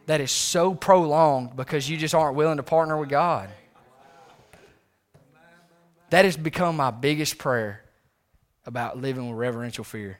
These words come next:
is, "God, don't let me add one day to a process that you didn't want to add." I, if, if I pass up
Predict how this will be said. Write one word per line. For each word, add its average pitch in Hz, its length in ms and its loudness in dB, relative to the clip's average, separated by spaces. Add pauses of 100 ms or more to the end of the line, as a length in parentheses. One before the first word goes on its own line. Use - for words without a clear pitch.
(120)
is, 131 160 -10
"God, 147 320 4
don't 147 220 -4
let 147 120 -2
me 139 140 -6
add 123 360 -4
one 127 260 -8
day 120 200 -4
to 113 140 -12
a 104 40 -10
process 104 760 -6 (300)
that 120 80 -8
you 120 160 -6
didn't 117 200 -8
want 110 140 -8
to 101 60 -8
add." 92 260 -12 (2000)
I, 139 100 -2 (240)
if, 151 260 -4
if 147 220 -2
I 147 200 2
pass 170 520 -2
up 131 360 -4